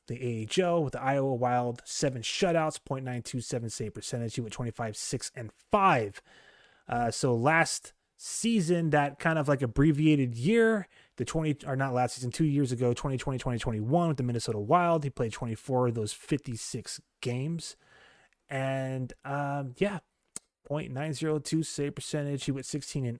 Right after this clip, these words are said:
eight, not too shabby. Uh, last year, when we acquired him, he played eleven games for the Sharks until last season. Uh, nine point one six save percentage. The record, uh, unfortunately, was two six and one, but,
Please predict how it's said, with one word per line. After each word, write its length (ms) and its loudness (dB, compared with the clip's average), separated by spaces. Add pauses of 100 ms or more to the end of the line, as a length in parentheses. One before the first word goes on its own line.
eight, 360 -4
not 260 -6 (320)
too 340 -4
shabby. 600 -4 (400)
Uh, 160 -4
last 420 2
year, 260 2
when 220 -2
we 140 4
acquired 540 2
him, 320 0 (340)
he 120 2
played 200 4
eleven 340 6
games 300 0
for 120 -4
the 60 -4
Sharks 400 0
until 340 2
last 240 0
season. 320 -4 (420)
Uh, 320 -4 (320)
nine 480 -4 (180)
point 220 -6
one 180 -4
six 300 -6
save 220 -2
percentage. 640 -6 (160)
The 80 -4
record, 380 2
uh, 180 2
unfortunately, 460 -2
was 160 0
two 160 -2
six 300 -4
and 160 -4
one, 240 0
but, 160 0